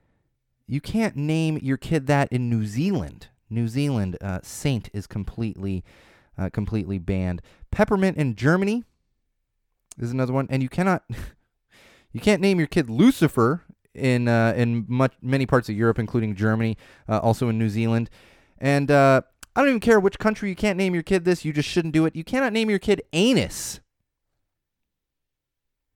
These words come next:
Anus. I think if a mother had a baby or parents had a baby in the hospital and they gave the name Anus,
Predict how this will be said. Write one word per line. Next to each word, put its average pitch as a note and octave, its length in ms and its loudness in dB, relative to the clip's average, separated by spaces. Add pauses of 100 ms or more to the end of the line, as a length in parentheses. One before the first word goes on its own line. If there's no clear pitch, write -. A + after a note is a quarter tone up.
(760)
Anus. A2+ 520 -4 (880)
I - 80 0
think F#3+ 360 0 (500)
if D3 340 4 (600)
a C3 80 0
mother E3 260 4
had E3+ 100 2
a D#3+ 40 -2
baby D#3 320 2
or B2 40 2
parents E3+ 300 0
had E3 100 2
a D3 40 -2
baby D#3 240 0
in C#3 60 0
the B2+ 80 0
hospital D3+ 420 0
and C3 80 -2
they B2 80 -2
gave C3+ 240 -2
the C3 80 -2
name C3+ 240 -2 (100)
Anus, F3+ 560 2